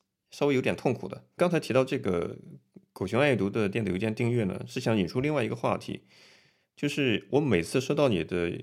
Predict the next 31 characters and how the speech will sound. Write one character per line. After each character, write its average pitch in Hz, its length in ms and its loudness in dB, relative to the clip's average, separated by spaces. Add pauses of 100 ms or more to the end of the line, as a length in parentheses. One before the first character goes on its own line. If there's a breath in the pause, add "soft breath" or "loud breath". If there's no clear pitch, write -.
(100)
邮 95 120 2
件 120 180 2
通 131 200 -2
讯， 98 340 2
你 87 80 0
推 123 160 -2
荐 127 160 0
了 87 320 -2
很 85 180 -8
多 101 160 0
好 78 300 -2
书， 95 340 -2
然 101 140 0
后 113 300 -4 (320 soft breath)
你 95 100 2
不 123 140 0
是 127 160 0
只 92 160 -4
是 104 120 -2
推 107 140 -2
荐 98 220 0
这 98 120 -2
个 85 80 0
书 98 220 -2
名， 82 180 0
它 92 120 -8
的 90 160 0
一 87 60 -4
些 85 300 -4 (380)
简 - 220 -4
介。 87 180 -4